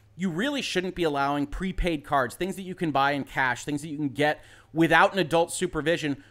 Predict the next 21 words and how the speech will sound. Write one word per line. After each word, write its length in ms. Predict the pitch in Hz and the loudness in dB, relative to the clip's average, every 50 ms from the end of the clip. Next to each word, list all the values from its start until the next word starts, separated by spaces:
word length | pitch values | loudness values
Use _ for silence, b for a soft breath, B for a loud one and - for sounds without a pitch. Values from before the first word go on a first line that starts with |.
| B B | B B
for 420 | - - - 196 214 262 294 294 | -20 -12 -4 0 2 2 2 2
these 320 | 233 220 247 247 247 240 | 2 0 -2 -2 -2 -4
kinds 360 | - - - 196 202 202 196 185 | -6 -4 -2 -2 -2 0 -2 -4
of 80 | 180 | -4
things 340 | - - 190 180 180 175 151 | -2 -2 0 0 0 0 0
that 240 | 143 160 160 - - _ - _ - 135 | 0 -2 -2 -2 -8 _ -20 _ -20 -4
verge 540 | 131 170 190 254 220 185 156 123 120 - - - | 2 4 8 8 8 8 6 4 -2 -8 -10 -6
on 200 | - 160 160 160 | 0 2 2 2
a 80 | 156 147 | 2 0
form 320 | - - - 147 160 156 | -2 -4 -2 -2 -2 -2
of 120 | 151 131 | -4 -4
gambling 500 | 120 151 147 143 139 131 127 131 131 131 127 B B B B B B | -4 -4 -4 -2 -2 -4 -4 -4 -6 -6 -8 B B B B B B
and 140 | 175 185 202 | 0 2 2
that 100 | 196 - | 2 2
have 240 | - 208 190 143 | 2 0 0 0
brought 320 | - 147 196 208 254 262 - | 2 4 6 6 6 6 6
all 220 | 185 196 208 220 | 6 6 6 6
of 100 | 214 175 | 2 2
this 220 | 147 180 185 - - | 0 -2 -2 -2 -2
hellfire 580 | - 165 170 175 170 - 160 147 139 135 135 | 0 0 2 2 0 0 2 2 4 2 0
down 420 | 131 120 143 135 147 139 131 127 | 0 -2 -2 -2 -2 -2 -4 -6